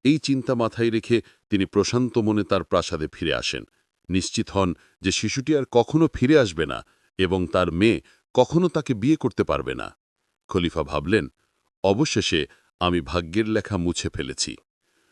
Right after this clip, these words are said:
জলে ভাসমান বাক্সটি নদীর তীরে পৌঁছে গেল, যেখানে একজন জেলে মাছ ধরছিল। জেলে যখন ভাসমান বাক্সটি দেখল, তখন সে অবাক হয়ে গেল।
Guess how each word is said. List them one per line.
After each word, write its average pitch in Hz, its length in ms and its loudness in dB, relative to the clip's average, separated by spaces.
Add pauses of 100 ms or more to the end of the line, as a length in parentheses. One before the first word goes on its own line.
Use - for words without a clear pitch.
জলে 135 300 6
ভাসমান 165 460 0
বাক্সটি 120 460 0
নদীর 120 320 4
তীরে 127 240 0
পৌঁছে 110 380 0
গেল, 107 260 4 (260)
যেখানে 90 400 0
একজন 80 400 -2
জেলে 98 360 0 (240)
মাছ 110 340 0
ধরছিল। 71 460 -8 (520)
জেলে 165 240 4
যখন 180 300 2
ভাসমান 131 460 0
বাক্সটি 98 440 0
দেখল, 90 460 -2 (340)
তখন 98 240 0
সে 120 140 0
অবাক 123 300 0
হয়ে 78 220 -2
গেল। 65 240 -8